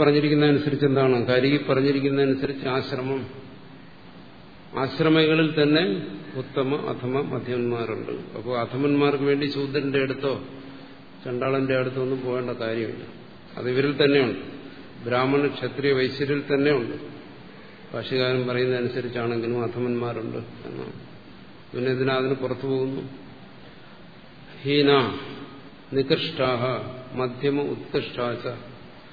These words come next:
ദൃഷ്ടി ദർശന സാമർഥ്യം യേഷാം തേ മന്ദ മധ്യമ ഉത്തമ ബുദ്ധി സാമർഥ്യ ഉപേത. ഇവിടെ പറഞ്ഞിരിക്കുന്നത് എന്താണ്? ഹീനം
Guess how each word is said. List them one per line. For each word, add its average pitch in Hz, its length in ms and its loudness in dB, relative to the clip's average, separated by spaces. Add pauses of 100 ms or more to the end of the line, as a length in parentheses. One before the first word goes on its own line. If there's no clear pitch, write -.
(300)
ദൃഷ്ടി 120 380 -4 (400)
ദർശന 123 320 -2 (140)
സാമർഥ്യം 117 560 -4
യേഷാം 120 340 -2 (120)
തേ 120 120 -2 (1120)
മന്ദ 131 380 0 (400)
മധ്യമ 127 460 2 (320)
ഉത്തമ 139 480 4
ബുദ്ധി 131 260 -2 (120)
സാമർഥ്യ 127 540 6
ഉപേത. 123 380 2 (2750)
ഇവിടെ 143 240 0
പറഞ്ഞിരിക്കുന്നത് 139 540 4
എന്താണ്? 131 240 2 (100)
ഹീനം 139 440 2